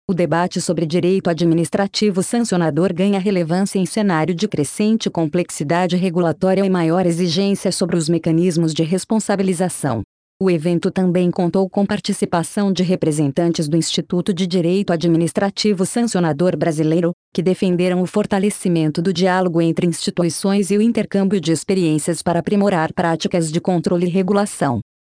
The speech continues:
Após a abertura, o seminário promoveu painel sobre o direito administrativo sancionador nas agências reguladoras, abordando desafios jurídicos e operacionais da atuação regulatória.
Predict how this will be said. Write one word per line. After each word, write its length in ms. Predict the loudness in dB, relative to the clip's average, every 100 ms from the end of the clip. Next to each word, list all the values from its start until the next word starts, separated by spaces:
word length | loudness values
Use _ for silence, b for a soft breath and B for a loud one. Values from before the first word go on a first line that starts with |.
| _
Após 400 | -4 0 0 2
a 100 | 0
abertura, 600 | 0 -2 -4 0 2 2 -2 _ -6
o 40 |
seminário 520 | -2 0 2 2 0
promoveu 540 | 0 0 2 2 0 2
painel 340 | 2 2 2
sobre 220 | -2 -2
o 60 | 0
direito 440 | 0 2 0 0
administrativo 920 | 0 2 2 2 0 -2 0 0 0 -2
sancionador 760 | 0 0 0 0 2 2 2
nas 220 | 2 2
agências 500 | 0 2 0 0 -4
reguladoras, 840 | -2 0 0 0 2 2 2 -2 -8 _ -4
abordando 640 | 0 0 0 0 0 2
desafios 640 | 0 0 -2 0 -2 0
jurídicos 640 | 0 0 0 0 -2 0
e 40 | -2
operacionais 760 | 0 -2 0 0 0 0 0
da 80 | -2
atuação 400 | 0 -2 0 -2
regulatória. 760 | 0 0 0 0 0 0 0